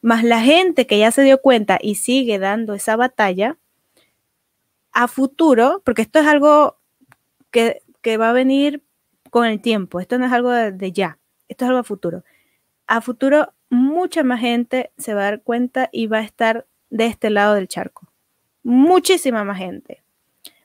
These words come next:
Muchísima más gente va a apoyar esas películas independientes o películas que no todas las, eh, las producciones o las productoras de Hollywood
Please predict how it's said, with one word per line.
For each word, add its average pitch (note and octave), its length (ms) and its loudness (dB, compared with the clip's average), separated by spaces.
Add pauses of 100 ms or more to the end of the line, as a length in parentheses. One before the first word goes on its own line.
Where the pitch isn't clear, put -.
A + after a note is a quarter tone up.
(280)
Muchísima C#4+ 680 0
más C4+ 140 0
gente B3+ 360 -2
va G#3+ 180 0
a - 180 -4
apoyar G#3+ 460 -2
esas A3+ 220 -10
películas G#3+ 1000 -4
independientes G#3 880 -4
o A3 80 -4
películas B3+ 760 -4
que A#3+ 300 -2 (1500)
no C#4 260 4
todas D#4+ 240 4
las, E4 140 2 (280)
eh, A3+ 280 -2
las A3 120 -2
producciones B3 1160 -4
o A#3 60 -6
las G3+ 140 -6
productoras G#3 880 0
de F#3 360 -6
Hollywood C#4 480 2